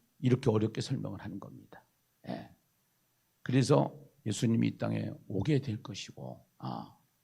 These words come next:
그래서 결국은 이제 구약에는 열두 지파, 신약에는 열두 제자. 예. 그래서 그 열두 지파와 열두 제자를 중심으로 해서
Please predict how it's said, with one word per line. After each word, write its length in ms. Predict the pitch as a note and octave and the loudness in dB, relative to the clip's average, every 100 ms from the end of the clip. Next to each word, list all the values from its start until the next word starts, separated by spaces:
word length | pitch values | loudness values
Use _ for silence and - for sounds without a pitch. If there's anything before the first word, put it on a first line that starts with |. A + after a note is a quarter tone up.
| _ _ _ | _ _ _
그래서 540 | - G#2+ F#2+ A2+ G#2 - - _ | -4 -4 0 -2 -2 -8 -20 _
결국은 640 | - G#2+ G#2 G2 C#3+ A3+ - - - - - _ - | -2 0 0 4 6 6 2 -14 -16 -16 -16 _ -10
이제 440 | G#2+ F#2+ C3+ A#3 - - _ _ _ _ - | -2 2 4 2 -2 -20 _ _ _ _ -4
구약에는 720 | A2 G#2 G#2 G#2+ G#2 A2 - - | 0 2 2 0 0 -4 -8 -8
열두 340 | G#2+ G2 - F#2+ | -6 -4 -4 -6
지파, 560 | F#2 - G2+ G2+ F#2+ _ _ _ _ - | -6 -6 -4 -4 -6 _ _ _ _ -12
신약에는 680 | - A#2+ G#2+ G#2 G2+ - - - | -10 -4 -2 -2 -4 -6 -10 -6
열두 320 | - G2 G#2 | -6 -4 -4
제자. 480 | G2 G2+ A2+ G#2+ - _ _ _ - | -2 -2 -2 -4 -6 _ _ _ -10
예. 280 | C3+ C3+ - _ _ _ _ _ | -8 -8 -12 _ _ _ _ _
그래서 540 | - B2+ A2+ C#3 G3+ - - _ | 0 2 6 4 2 -6 -20 _
그 420 | - C3 B2 - - | 2 2 2 -2 0
열두 320 | A#2 A#2 B2+ | 0 2 -2
지파와 480 | A2 - A#2 A2+ G#2 | -4 -4 0 2 2
열두 380 | A2 G#2+ C3 A2+ | 0 0 0 2
제자를 440 | A#2+ A#2 B2 B2 | 2 4 2 2
중심으로 440 | - A2 - A2+ A2+ | 0 -4 -2 -2 -2
해서 460 | - E3 - - | 0 0 0 -12